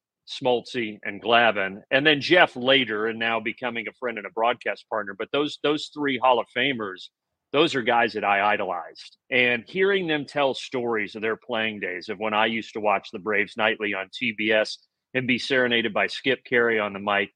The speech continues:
I just was a kid again, and I loved it. I loved the old footage they rolled in. It was like the, the best mixture of old school and new school Atlanta Braves baseball, and we got that in one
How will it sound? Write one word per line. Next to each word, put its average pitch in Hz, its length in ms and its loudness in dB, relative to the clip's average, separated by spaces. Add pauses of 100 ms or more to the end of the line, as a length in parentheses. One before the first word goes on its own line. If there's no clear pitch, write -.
(420)
I 123 140 8
just 143 160 -4
was 151 140 -4
a - 40 -4
kid 143 220 2
again, 107 320 -4 (180)
and 120 160 0
I 113 100 4
loved 120 300 4
it. 110 80 0
I 104 100 0
loved 113 220 -2
the 117 120 -2
old 113 180 -4
footage 143 320 -4
they 139 140 0
rolled 127 320 0
in. 127 120 0
It 131 60 -6
was 170 140 -4
like 214 180 0
the, 165 140 4 (280)
the 143 100 2
best 165 380 2
mixture 156 560 -2
of 120 220 4
old 151 240 0
school 165 400 -4
and 123 160 0
new 135 160 0
school 135 400 -2
Atlanta 113 360 0
Braves 104 440 -2
baseball, 90 580 -10
and 117 160 -6
we 120 140 -2
got 131 300 4
that 123 200 6
in 107 160 -2
one 117 260 -2